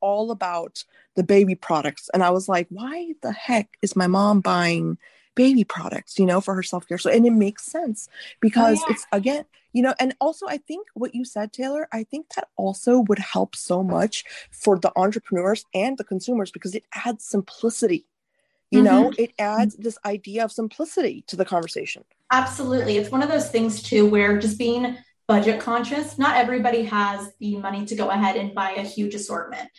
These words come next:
Speaker 2: So having a very niche treatment product is not always within everybody's budget. So keeping that in mind and understanding how can we go ahead and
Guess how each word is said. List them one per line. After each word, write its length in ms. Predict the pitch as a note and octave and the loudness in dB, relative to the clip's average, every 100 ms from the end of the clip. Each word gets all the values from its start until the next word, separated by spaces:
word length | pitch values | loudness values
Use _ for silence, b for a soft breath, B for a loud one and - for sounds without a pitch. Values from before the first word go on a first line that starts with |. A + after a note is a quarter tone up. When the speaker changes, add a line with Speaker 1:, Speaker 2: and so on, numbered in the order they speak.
| B B | B B
Speaker 2:
So 400 | - A3 G3+ G#3 | 4 6 6 4
having 500 | A3 G#3+ A3 A3 G#3+ | 4 4 6 4 4
a 100 | G#3+ | 4
very 320 | G#3+ G#3+ G#3+ | 6 8 8
niche 400 | G#3+ G#3 G#3 - | 10 10 8 4
treatment 520 | - - - A#3 - | -6 -10 -6 -6 -4
product 520 | - B3 C4 D#4 D#4+ - b b - | 2 4 4 2 -2 -8 b b 2
is 200 | A3+ G#3+ | 4 6
not 280 | G#3 G#3 | 6 6
always 440 | G3+ G3 G#3 G3 - | 4 -2 -2 -6 -6
within 560 | G#3 G3+ F#3+ F#3+ G#3+ - | -6 -6 -6 -8 -10 -2
everybody's 520 | G#3 G3+ G3+ - - | 2 4 4 2 -4
budget. 320 | G3+ G3+ G#3 | -4 -4 -2
So 160 | A3+ G#3+ | -2 -2
keeping 460 | - C4+ C4+ D4+ C4+ | 0 -2 0 0 2
that 300 | G#3 - A3 | 0 0 2
in 220 | G#3 G3+ | 2 2
mind 400 | G3 G3 G#3 G#3+ | -2 -2 -2 -2
and 140 | G#3 | -6
understanding 640 | G3+ G#3 G#3 G#3 G3+ G#3+ | -6 -6 -6 -6 -2 0
how 260 | G#3 A3+ B3+ | 0 -2 -4
can 180 | - D4 | -4 -6
we 140 | C4+ | -4
go 220 | A#3 G#3 | -4 -2
ahead 520 | G#3 G#3 G3 F#3+ F#3+ - | -2 -2 -4 -4 -6 -8
and 320 | G#3 G3 G#3 | -8 -6 -8